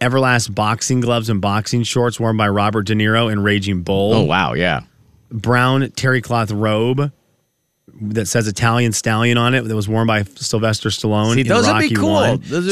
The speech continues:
Speaker 1: So,
Speaker 2: those would be great.
Speaker 1: it's a lot of really cool Hollywood stuff. Jay Daniels, what is set to be worth more? What do they plan on getting more money? The U S
Speaker 2: <laughs>
Speaker 1: Constitution.
Speaker 2: Well, that should be the winner.
Speaker 1: One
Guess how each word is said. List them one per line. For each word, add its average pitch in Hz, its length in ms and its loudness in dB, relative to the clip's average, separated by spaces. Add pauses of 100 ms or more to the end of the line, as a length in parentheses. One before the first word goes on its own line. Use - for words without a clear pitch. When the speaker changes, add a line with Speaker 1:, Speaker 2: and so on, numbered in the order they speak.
(140)
Speaker 1:
So, - 40 -12 (140)
Speaker 2:
those 180 160 0
would 196 60 2
be 190 60 2
great. 180 360 0
Speaker 1:
it's 143 100 0
a 175 60 2
lot 190 180 0
of 202 80 0
really 175 200 2
cool 135 240 -2
Hollywood 104 440 -2
stuff. - 400 -10 (640)
Jay 170 160 2
Daniels, 135 560 -2 (640)
what 156 340 0
is 156 160 0
set 147 380 0 (200)
to 143 140 0
be 120 460 2 (100)
worth 113 500 -2
more? 104 460 0
What 113 280 -2
do 165 60 -2
they 151 120 2
plan 139 320 0
on 131 100 2
getting 117 260 0
more 120 240 2
money? 101 380 -2 (480)
The 143 120 0
U 151 720 0
S 202 340 0
Speaker 2:
<laughs> - 20 -10
Speaker 1:
Constitution. 175 760 0
Speaker 2:
Well, 170 100 2
that 180 240 2
should 185 220 0
be 151 100 2
the 139 100 0
winner. 123 340 0
Speaker 1:
One 214 340 2